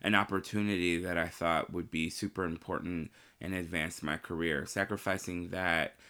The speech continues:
while also trying to navigate the sacrifice of I can't always be present, um, and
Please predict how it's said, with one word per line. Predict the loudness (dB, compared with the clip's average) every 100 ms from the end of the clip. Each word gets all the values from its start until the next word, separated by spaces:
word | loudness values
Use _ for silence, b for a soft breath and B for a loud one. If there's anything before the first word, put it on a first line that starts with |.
| B -10
while | -4 0 2 2 2
also | 4 4 4 2 2
trying | 0 0 0 0
to | -2 0 0 -2
navigate | -2 -2 -2 0 2 0 -2
the | -6
sacrifice | -4 -4 -6 -4 -2 -2 -2
of | -4 -6 B B B -8
I | -8
can't | -6 -4 0
always | 2 2 0 -4
be | -6 0 2 2 2 -2 -12
present, | -2 0 2 0 -4 -6 -14 b b b b -4
um, | -2 0 0 -2 -6 -10 -6
and | -4